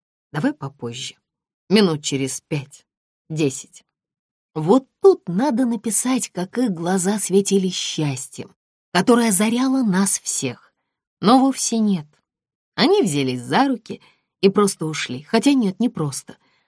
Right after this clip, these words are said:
На его лицо смотреть было не очень удобно, настолько интимным казалось это выражение желания, вот эта радость победы и предвкушение.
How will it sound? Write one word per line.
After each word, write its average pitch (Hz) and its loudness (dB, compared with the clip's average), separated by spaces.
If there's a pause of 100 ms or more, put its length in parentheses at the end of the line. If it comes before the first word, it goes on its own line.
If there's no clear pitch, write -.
(180)
На 160 2
его 208 6
лицо 196 4
смотреть 165 0
было 165 -2
не 170 -2
очень 147 -4
удобно, 135 -2
настолько 196 2
интимным 190 0 (420)
казалось 196 4
это 196 0
выражение 147 0
желания, 180 0 (380)
вот 220 6
эта 202 0
радость 180 -6
победы 180 0 (480)
и 196 4
предвкушение. 147 -4